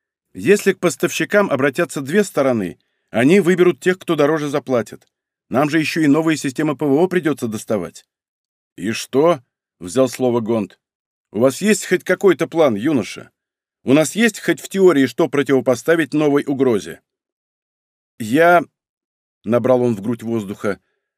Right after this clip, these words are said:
"у меня нет ответа на ваш вопрос.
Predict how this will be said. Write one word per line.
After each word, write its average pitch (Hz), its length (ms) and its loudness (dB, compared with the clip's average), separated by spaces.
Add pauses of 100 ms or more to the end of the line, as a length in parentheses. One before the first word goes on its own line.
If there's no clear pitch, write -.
(460)
"у 139 120 2
меня 165 240 2
нет 170 240 2
ответа 143 380 -4
на 131 120 0
ваш 117 200 -4
вопрос. 101 480 -10